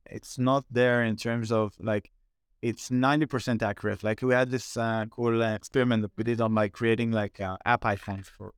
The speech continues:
for games. Um, and we prompted the,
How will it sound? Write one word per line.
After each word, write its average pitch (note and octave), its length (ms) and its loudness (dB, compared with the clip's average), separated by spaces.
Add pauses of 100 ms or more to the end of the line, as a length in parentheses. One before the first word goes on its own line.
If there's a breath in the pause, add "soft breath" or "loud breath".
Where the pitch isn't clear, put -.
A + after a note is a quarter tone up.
for G#2+ 260 0
games. D3 480 -2 (640)
Um, A2+ 400 2 (280)
and A#2 400 0
we A2+ 200 0
prompted C#3+ 600 0
the, A2+ 480 0